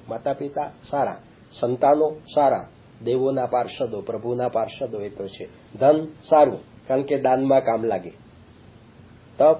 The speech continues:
સારું, સંયમ સારો, બધું સારું, સારું, ઘર સારું. આ ભાવના હતી પહેલા. એટલે માણસ બધામાં શુભનું દર્શન કરતો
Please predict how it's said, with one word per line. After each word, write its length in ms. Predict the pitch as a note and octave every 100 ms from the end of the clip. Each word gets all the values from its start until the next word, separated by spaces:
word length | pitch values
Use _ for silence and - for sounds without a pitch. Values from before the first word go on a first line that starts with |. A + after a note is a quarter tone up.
| - - - D3+
સારું, 280 | C#3 G2+ - - C#3
સંયમ 400 | C#3 D3+ D#3 D#3
સારો, 520 | - D3+ C#3 A2 - - - - - G#3
બધું 200 | C3 E3+ - -
સારું, 300 | G#2+ G3+ F#3+
સારું, 360 | F#2+ F#2 F#2+
ઘર 280 | A2 D3 F3 F3 - - -
સારું. 240 | D3 B2+ - - - - - - _ - - - - - - - - _ _ F#3
આ 120 | G3
ભાવના 440 | D3+ B2 A2+ G2
હતી 200 | F2 F#2
પહેલા. 320 | F#2 F2 E2+ - - - _ - -
એટલે 140 | B2+
માણસ 360 | A#2 B2+ D#3 -
બધામાં 420 | A#2+ C#3+ D3+ D#3+
શુભનું 500 | - C3 C3 F3 G3+
દર્શન 380 | C#3 B2 - A#2+
કરતો 460 | A2 A2 E3+ G#3